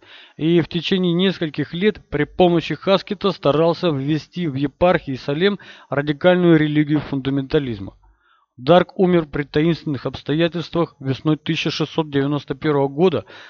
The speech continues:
согласно показаниям некоторых свидетелей, вследствие самопроизвольного взрыва. Хаскет – в честь Дарка присвоил своему лучшему кораблю имя Дэвид Дарк, хотя интересно отметить факт, что все записи, касающиеся этого корабля,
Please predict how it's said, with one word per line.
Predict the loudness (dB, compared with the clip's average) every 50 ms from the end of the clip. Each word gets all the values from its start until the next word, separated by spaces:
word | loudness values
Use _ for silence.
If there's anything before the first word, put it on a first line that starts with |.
| -20 _
согласно | -10 -6 -2 0 0 0 -2 -2 -4
показаниям | -4 -4 -2 -2 -2 0 0 0 0 0 0 0 0
некоторых | 0 -2 -2 -2 -2 -4 -4 -4
свидетелей, | -6 -6 -4 -2 -2 -2 -2 -2 -2 -4 -4 -8 -10
вследствие | -12 -8 -4 -2 -2 -2 -2 0 0 0 0 -2 -4 -12 -20 _
самопроизвольного | -14 -6 -2 0 2 2 0 0 2 4 4 4 4 4 2 4 6 8 8 8 6 4 4 4 2 2 -2 -6
взрыва. | -12 -10 -4 0 2 2 2 2 2 0 -2 -4 -6 -8 _ _ _ _ _ _ _ _ _ _ _ _ _ _ _
Хаскет – | 0 2 4 4 4 2 0 -2 -2 -4 -8 _ _ _ _ _
в | -18 -10
честь | 0 2 4 4 2 4
Дарка | 4 6 6 6 4 0 -2
присвоил | 0 0 0 0 2 6 6 8 6 6 4
своему | 2 2 4 4 4 4
лучшему | 4 4 2 0 -2 -2 0 2
кораблю | 2 2 2 4 2 0
имя | 0 -2 -4 -2 -2 -2 -4
Дэвид | -4 -4 -2 -2 -2 -2 -4 -4 -2
Дарк, | 0 0 0 -2 -4 -10 _ _ _
хотя | _ -8 -2 2 2 2 2 0 -6 -18 -12 _
интересно | -8 -4 -2 0 2 2 0 0 0 -2
отметить | -2 -2 -2 -2 -2 -4 -6 -4
факт, | 2 2 2 2 2 -2 -14 -20 -20 _
что | -14 -4 -2 -2 -2
все | -2 -2 -4 -4
записи, | -4 0 0 0 0 0 -2 -6 -6 -8 -10 -10 -14 -20 _
касающиеся | -8 -6 -6 -4 0 2 2 2 2 0 -2 -6 -6 -6 -8 -8 -6
этого | -8 -6 -4 -4 -4 -2
корабля, | -2 0 0 0 0 0 2 0 0